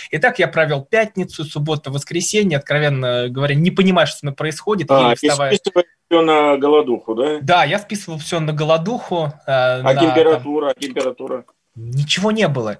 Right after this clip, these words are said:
Speaker 1: И тут,
Speaker 2: Вот
Speaker 1: э,
Speaker 2: так, да.
Speaker 1: с воскресенья на понедельник ночью я попёрся к холодильнику, уже чувствую, ну, надо сорваться, может быть, тогда полегче
Speaker 2: А ты что,
Speaker 1: станет.
Speaker 2: вообще голодал? Ничего не
Speaker 1: Да
Speaker 2: ел,
Speaker 1: нет, ну
Speaker 2: что
Speaker 1: не
Speaker 2: ли?
Speaker 1: вообще голодал, ну,
Speaker 2: Пока не
Speaker 1: после
Speaker 2: голодал, да?
Speaker 1: шести голодал.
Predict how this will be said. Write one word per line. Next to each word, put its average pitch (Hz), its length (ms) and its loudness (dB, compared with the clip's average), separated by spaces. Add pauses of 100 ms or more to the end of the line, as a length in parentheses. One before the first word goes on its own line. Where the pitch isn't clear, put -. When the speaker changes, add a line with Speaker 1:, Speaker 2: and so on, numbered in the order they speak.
(120)
Speaker 1:
И 156 80 -4
тут, 262 320 -6 (280)
Speaker 2:
Вот 120 200 -2
Speaker 1:
э, 151 240 2
Speaker 2:
так, 120 100 -2
да. 120 80 -8 (280)
Speaker 1:
с - 160 -10
воскресенья 180 580 0
на 160 100 -2
понедельник 165 640 -2
ночью 160 360 -2
я 143 120 0
попёрся 147 480 -4
к 135 80 -12
холодильнику, 170 640 -2
уже 135 240 0
чувствую, 139 400 -8
ну, 151 60 -2
надо 127 180 0
сорваться, 151 580 -2
может 120 280 -8
быть, 123 100 -8
тогда 131 240 0
полегче 143 300 0
Speaker 2:
А 285 80 8
ты - 60 -4
что, - 100 2
Speaker 1:
станет. 202 160 4
Speaker 2:
вообще 233 220 0
голодал? 175 500 0
Ничего 131 260 -8
не 135 60 -2
Speaker 1:
Да 185 80 4
Speaker 2:
ел, - 40 2
Speaker 1:
нет, 285 120 4
ну 202 60 0
Speaker 2:
что 208 40 0
Speaker 1:
не 214 60 0
Speaker 2:
ли? 220 60 -4
Speaker 1:
вообще 247 280 2
голодал, 175 480 2
ну, 175 300 -2
Speaker 2:
Пока 175 160 0
не 170 60 0
Speaker 1:
после 220 260 -2
Speaker 2:
голодал, 208 160 0
да? 226 40 -2
Speaker 1:
шести 135 380 -6
голодал. 92 560 -12